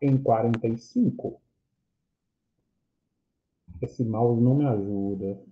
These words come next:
Mouse, me ajude. Pronto, pronto. Mouse comprado na, no meio da rua, dá nisso. Pronto, aqui, ó. Angra um é no Brasil.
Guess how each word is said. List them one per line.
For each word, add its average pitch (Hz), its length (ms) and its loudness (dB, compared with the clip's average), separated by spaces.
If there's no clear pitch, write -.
Mouse, 123 600 2
me 139 140 2
ajude. 117 760 -2
Pronto, - 340 -8
pronto. - 260 -14
Mouse 107 320 -2
comprado 110 480 0
na, 110 100 -4
no 123 220 -4
meio 113 160 0
da 107 120 0
rua, 120 220 4
dá 139 140 8
nisso. 95 320 0
Pronto, - 300 -4
aqui, - 120 -2
ó. - 160 -2
Angra 226 760 10
um 214 500 6
é 226 120 2
no 226 160 6
Brasil. 190 680 2